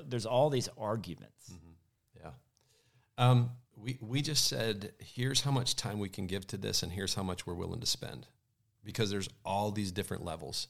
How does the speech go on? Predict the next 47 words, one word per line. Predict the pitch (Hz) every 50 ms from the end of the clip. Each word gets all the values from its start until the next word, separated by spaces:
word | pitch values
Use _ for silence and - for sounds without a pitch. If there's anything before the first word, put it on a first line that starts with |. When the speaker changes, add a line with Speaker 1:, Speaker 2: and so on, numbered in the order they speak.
| - _ _ _ _ _ _ _ _ _ -
Speaker 2:
And | 92 95 95 98 98 98 95 98 92 - -
our, | 107 104 110 127 123 117 117 117 110 - - - - - 95
both | 92 117 117 127 127
of | 131 127
our | 127 120
boys | 104 101 104 104 95 90
love | 92 87 92 92 90 87 -
sports. | - - - 95 92 90 90 90 - - - -
As | 90 87
we | 92 92
mentioned | 95 92 90 - 92 87
earlier, | 92 92 92 90
our | 87 87
youngest | 87 92 92 87 87 - -
son, | - 90 87
Zach, | 80 92 87 87 87 -
had | 101 92
a | 80 - -
in-, | - 104 95 98 95 - 98
back | 95 92 92 90 -
injury | 92 87 90 90 82
that | 87 80 - - _ _ _ _ _ _
really | - 120 127 120 -
ended | - 104 95 92 82
his | 92 87
sports | - - - 92 82 - -
stuff | - - 87 82 87
in | 80
high | 80 85 80
school. | 78 - - 95 87
It | -
lasted | 87 85 85 92 - - -
for | - -
two | - - 95
and | 85 85
a |
half | 85 82 - -
years, | 87 85 85 -
so | - 95
that | 95 101
was | 107 107
a | 92 87
tough | - - - 92 - -
time | - 90 90 -
for | - - 85
him. | 85 85 87
But, | 87 87 85